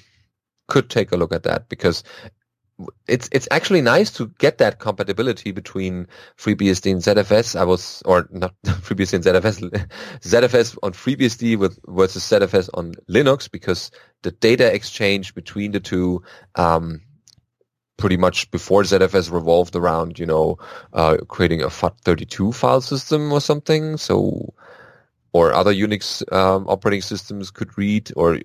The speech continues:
set up an N F S server or something. But this could be the upcoming, um, file exchange format, especially when we look at the f-, maybe someday becoming a stable version of, uh, the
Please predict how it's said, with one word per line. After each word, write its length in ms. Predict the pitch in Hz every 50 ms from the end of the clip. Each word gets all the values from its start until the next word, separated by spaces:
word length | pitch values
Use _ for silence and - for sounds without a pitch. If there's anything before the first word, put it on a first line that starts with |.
| - -
set 160 | - 95 90
up 80 | 87
an 80 | 85 82
N 140 | 80 90 92
F 100 | 85 -
S 160 | 82 107 -
server 440 | - - 107 104 98 95 101 101 98
or 80 | 95
something. 460 | 95 - 101 92 - - 98 95 90 - - - - - _ _ -
But 140 | - - - - -
this 200 | - 156 180 -
could 280 | - - - 175 175 _
be 380 | - 135 131 131 127 127 127 - _ _ _ _ -
the 380 | - 95 92 92 92 87 - - _
upcoming, 640 | - 117 - - - 123 110 110 107 101 101 98 95 - _ -
um, 500 | - 82 82 82 82 82 82 82 80 82 - _ _
file 320 | - - - 104 104 104 98
exchange 460 | 92 - - - - 95 90 87 -
format, 560 | - - 98 95 90 90 87 87 85 - _ _ - - -
especially 420 | - 95 - - 110 104 - 110 98
when 180 | 95 95 95
we 100 | 92 92
look 220 | 92 95 98 - 101
at 160 | 95 92 - _ _ _
the 80 | - -
f-, 140 | 80 - _ _ _ _ _
maybe 880 | _ - 90 87 87 92 95 104 110 95 95 101 95 92 92 92 90 - - - - - -
someday 400 | - - 107 98 95 90 90 90
becoming 560 | 87 - - - 95 92 90 87 85 87 87 - _ - - _ -
a 160 | - - 85 -
stable 420 | - - 101 95 101 90 92 92
version 380 | 85 90 90 92 85 - 87 78
of, 260 | 76 78 - - - - _ -
uh, 300 | - 85 80 80 78 - - -
the 460 | - - 82 80 80 80 - - -